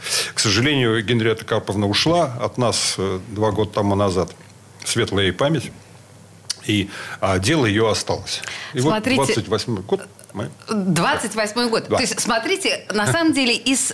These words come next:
Speaker 2: в общем, достаточно, э, как это сказать, прикладно-,
Speaker 1: Да.
Speaker 2: прикладной идеи,
Speaker 1: Да,
Speaker 2: да,
Speaker 1: да.
Speaker 2: родилось такое большое событие,
Speaker 1: Да.
Speaker 2: которое, в общем, это, ещ-, ещё раз, это международная история.
Speaker 1: Да.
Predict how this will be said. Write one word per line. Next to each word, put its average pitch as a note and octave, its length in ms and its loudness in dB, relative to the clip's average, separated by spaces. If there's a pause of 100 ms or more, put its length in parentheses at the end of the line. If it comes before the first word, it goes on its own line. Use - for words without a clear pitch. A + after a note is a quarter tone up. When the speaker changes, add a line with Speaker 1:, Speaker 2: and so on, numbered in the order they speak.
Speaker 2:
в G3 120 2
общем, D#4+ 240 4
достаточно, C4 720 0 (160)
э, - 180 0 (120)
как C#4 180 0
это A#3 100 -2
сказать, B3 420 -2
прикладно-, C4 840 2
Speaker 1:
Да. - 80 -8
Speaker 2:
прикладной A#3+ 720 2
идеи, C#4 400 2
Speaker 1:
Да, G3 160 0
Speaker 2:
да, C#4+ 60 0
Speaker 1:
да. G#3+ 60 0
Speaker 2:
родилось B3+ 840 0
такое B3 260 0
большое G#3 300 0
событие, C4+ 560 -2 (200)
Speaker 1:
Да. G3 120 0
Speaker 2:
которое, C4 260 0
в F#3 80 0
общем, C4+ 200 0
это, A3+ 180 -2 (160)
ещ-, - 260 0
ещё G3+ 220 2
раз, - 220 -6
это F#3 140 -2
международная G#3 720 2
история. B2+ 520 -2
Speaker 1:
Да. F#2 120 0